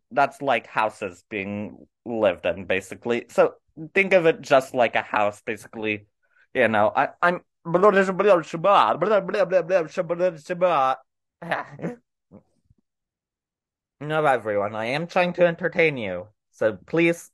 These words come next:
I hope, I hope everyone's smiling and laughing. And I'm sorry to bore you,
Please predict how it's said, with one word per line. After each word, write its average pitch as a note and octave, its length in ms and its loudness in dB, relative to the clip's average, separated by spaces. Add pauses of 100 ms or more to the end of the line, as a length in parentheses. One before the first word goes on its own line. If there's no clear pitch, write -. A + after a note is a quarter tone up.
(120)
I C#3 100 2
hope, E3+ 300 2
I E3 120 6
hope F#3 280 4
everyone's F3 680 2
smiling D#3 600 0
and C3+ 160 -4
laughing. B2+ 720 0 (920)
And D3 100 -6
I'm B2+ 140 -2
sorry D3+ 360 4
to D3+ 140 -6
bore D#3 320 4
you, G#2 360 -2